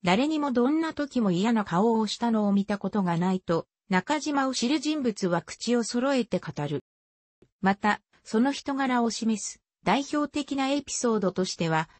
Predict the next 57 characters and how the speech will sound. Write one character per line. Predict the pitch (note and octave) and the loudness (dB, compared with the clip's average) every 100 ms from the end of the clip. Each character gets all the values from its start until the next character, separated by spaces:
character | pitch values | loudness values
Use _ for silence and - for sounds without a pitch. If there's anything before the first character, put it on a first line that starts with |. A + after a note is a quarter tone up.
| - | -4
有 | E3 A3 | 0 0
馬 | C#4 C#4 | 0 -2
記 | D4 | -4
念 | D4 B3 | 0 2
に | G3+ | 2
お | E3+ | 0
け | - F3+ | 0 0
る、 | E3 F3 _ _ | 0 -4 _ _
東 | A3+ D4 | 0 0
証 | - C#4 | 0 0
ボ | C#4 C#4 C4+ | 0 0 2
ー | |
イ | G#3 | 0
の | E3+ | 0
騎 | - F#3+ | -2 -2
乗 | G3+ C4 C#4 | 2 2 2
依 | C4 | 2
頼 | G3 F3+ E3+ | 2 2 2
を、 | D#3+ _ _ | 0 _ _
同 | D#3 E3+ A#3+ | -2 0 0
じ | D4 | -2
日 | C#4 C#4+ | -4 -2
に | A3+ | -2
他 | F3+ | 0
場 | F3 A3+ A#3+ | 0 2 2
で | A#3+ | 0
騎 | A3 | -2
乗 | B3+ B3 | 0 0
が | A#3 | 0
決 | A#3 F#3+ | -2 -2
ま | G3+ | -2
っ | A3+ | -2
て | - C4+ | -4 -2
い | |
る | C4 | -2
か | - A3 | -2 -2
ら | G#3 | 0
と | G#3 | 2
い | F3 E3+ | 2 2
う | D#3+ | 2
理 | D#3+ E3 | 0 0
由 | E3 E3 | 0 0
で、 | D#3+ - _ _ | -2 -4 _ _
断 | - F#3 D4 D#4 | -4 -2 0 0
っ | - | -2
た | B3+ | -4
と | - G3 | 0 2
い | G3 | 4
う | G3+ | 4
も | F#3+ | 4
の | G3 F#3 | 4 2
が | D3+ C#3+ | 0 0
あ | |
る。 | C3+ - _ _ _ _ | -2 -6 _ _ _ _
他 | - G#3 C4+ | -6 0 0
に | C4 A3+ | 2 2
も、 | G3 | 2